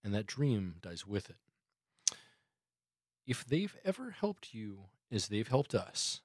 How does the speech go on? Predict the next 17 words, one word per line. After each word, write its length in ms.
then 160
hear 240
my 160
words. 680
Allies, 440
civilians, 760
outsiders, 840
anyone. 260
Starfleet 520
needs 260
you 60
now, 480
or 120
it 120
will 120
not 220
survive. 260